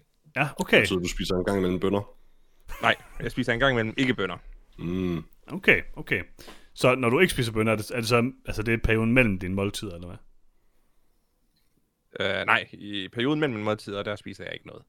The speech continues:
Speaker 1: Okay, okay. Interessant. Øh, jamen, det er godt at høre. Øh, har I lavet nogle uhyggelige ting her i oktober?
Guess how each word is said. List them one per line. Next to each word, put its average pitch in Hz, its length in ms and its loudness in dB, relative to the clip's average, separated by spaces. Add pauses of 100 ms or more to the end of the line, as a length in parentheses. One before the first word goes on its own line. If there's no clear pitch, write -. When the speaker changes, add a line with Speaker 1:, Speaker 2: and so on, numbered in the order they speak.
Speaker 1:
Okay, 98 280 2 (160)
okay. - 160 -14 (260)
Interessant. - 400 -14 (380)
Øh, 123 600 10
jamen, 127 220 6
det - 20 4
er 127 40 2
godt 131 160 2
at 143 80 6
høre. 165 320 10
Øh, 120 180 6
har 104 80 2
I 110 40 6
lavet 127 200 6
nogle 175 160 2
uhyggelige 131 400 0
ting 104 300 -4
her 104 120 -2
i 95 140 -4
oktober? 87 460 -10